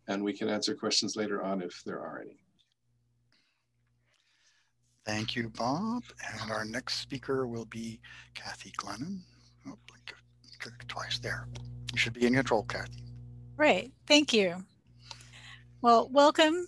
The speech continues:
Speaker 3: um, welcome. Welcome to my talk. Um, I'm gonna talk a little bit t-, today about R S C operations in twenty twenty-one and c-, couch that in terms of a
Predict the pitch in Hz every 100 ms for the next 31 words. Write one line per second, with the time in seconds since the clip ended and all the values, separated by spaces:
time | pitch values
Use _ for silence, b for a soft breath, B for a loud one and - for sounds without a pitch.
0 | - 240 233 226 233 233 - 180 208 -
1 | 185 196 277 330 440 440 415 392 392 427
2 | - - B B - 277 262 247 240 -
3 | - 302 320 330 285 262 - 302 277 262
4 | 262 285 254 247 - - - 269 - 226
5 | 220 226 220 226 220 - 233 233 247 -
6 | 226 208 208 208 - 220 226 214 - 214
7 | 208 - 220 208 208 214 208 202 202 220
8 | 202 196 196 196 - - - - - -
9 | - - - - - 302 - 262 233 220
10 | 214 - 226 214 214 - 208 196 214